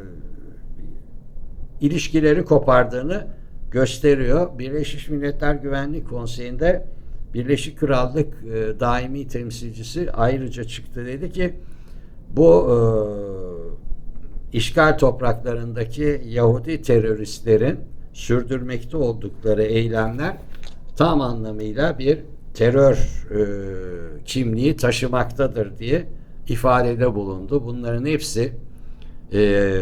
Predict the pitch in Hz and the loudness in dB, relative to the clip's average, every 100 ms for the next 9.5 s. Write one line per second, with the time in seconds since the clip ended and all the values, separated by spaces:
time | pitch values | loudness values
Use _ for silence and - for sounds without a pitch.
0 | 90 120 127 - 123 113 107 107 107 - | 0 0 0 0 -2 -2 -4 -4 -6 -4
1 | 110 110 104 107 110 - - - 104 107 | -2 -2 -2 -2 -4 -10 -12 0 4 4
2 | - - 113 113 110 107 110 110 107 - | 0 -2 0 2 2 4 4 2 -8 -2
3 | 104 104 104 - 110 113 110 107 113 113 | 0 0 -6 -10 -6 0 0 0 0 0
4 | 110 - - - - 113 113 156 139 123 | -2 -8 -12 -8 2 4 6 6 6 6
5 | 113 107 107 - 101 101 101 - 107 104 | 4 2 0 0 0 0 -4 -2 0 2
6 | 107 101 98 101 101 104 104 101 120 180 | 2 2 2 -2 -2 -4 -2 0 0 -2
7 | - - - - - 110 104 113 139 - | -6 -12 -12 -12 0 4 4 6 4 4
8 | 143 - - 107 107 101 107 117 - 135 | -2 -4 -8 -4 -2 -2 -6 -6 -2 2
9 | 127 104 92 127 156 | 2 0 0 0 0